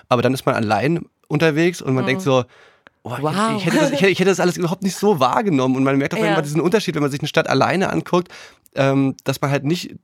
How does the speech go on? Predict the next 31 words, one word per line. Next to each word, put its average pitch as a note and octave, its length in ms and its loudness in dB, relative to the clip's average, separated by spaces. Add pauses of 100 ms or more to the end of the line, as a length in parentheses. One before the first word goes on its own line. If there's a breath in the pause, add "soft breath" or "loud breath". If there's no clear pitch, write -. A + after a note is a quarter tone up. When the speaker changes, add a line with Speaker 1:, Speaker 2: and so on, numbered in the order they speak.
Speaker 1:
sich C3+ 220 -6
unterhält B2+ 480 2
und B2+ 100 0
eben C3+ 140 4
nicht D3+ 180 2
irgendwie C#3 360 0
darüber C3 460 0
redet, C3+ 200 0
wo C3 80 0
man C3+ 80 2
jetzt - 160 -2
lang B2 220 -2
geht D#3+ 120 0
oder C#3 140 0
so, C3 100 -4
sondern B2+ 220 -2
dass - 140 -8
man - 100 -2
einfach B2+ 160 -6
wirklich C#3+ 160 -6
so - 80 -4
alles C#3 200 0
komplett D3 380 0 (1000 loud breath)
anders D3 340 0
wahrnimmt B2+ 440 2
und - 60 -14
halt A#2 100 -2
viel - 180 -4
intensiver C#3 460 -2
wahrnimmt. A2 280 0
Und, - 140 -12